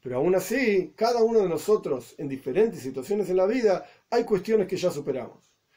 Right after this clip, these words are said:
Hay cuestiones que ya no, no representan un desafío para nosotros y por lo tanto podemos decir tranquilamente que en ese nivel somos tzadikim, somos justos,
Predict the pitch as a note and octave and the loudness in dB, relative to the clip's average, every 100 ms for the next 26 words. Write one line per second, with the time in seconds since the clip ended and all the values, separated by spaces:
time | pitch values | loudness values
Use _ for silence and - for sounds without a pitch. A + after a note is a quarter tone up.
0 | _ A3 A3+ A3 G#3+ G3+ E3 G#3 G3+ F3+ | _ 0 2 2 2 2 2 0 0 0
1 | F3+ A3+ G#3+ F#3+ F3+ F#3 E3+ D3+ D3 C#3 | 2 2 2 0 0 2 0 -2 -4 -4
2 | F#3 D#3+ C#3+ C3 F#3 G3+ F3+ F#3 G#3+ A3+ | -2 -2 -2 -2 0 0 -2 -2 0 4
3 | C4+ B3+ - F#3 A3+ G#3+ F#3+ A3 G3+ D#3 | 2 2 0 2 4 2 -2 -6 -6 -4
4 | F#3+ F3 D3+ C#3+ F3 D#3+ F#3 A3+ G#3+ A#3+ | 0 0 0 -2 -6 -2 2 2 2 2
5 | D4 C4 A3+ - - - C#4 C#4 - B3+ | 4 6 4 -2 -14 -4 2 2 4 2
6 | B3+ A#3 G3 D3+ G#3 F#3 F3 D#3+ G#3 A3+ | 2 -2 -4 -2 -2 -2 -4 -4 0 0
7 | A3+ | 0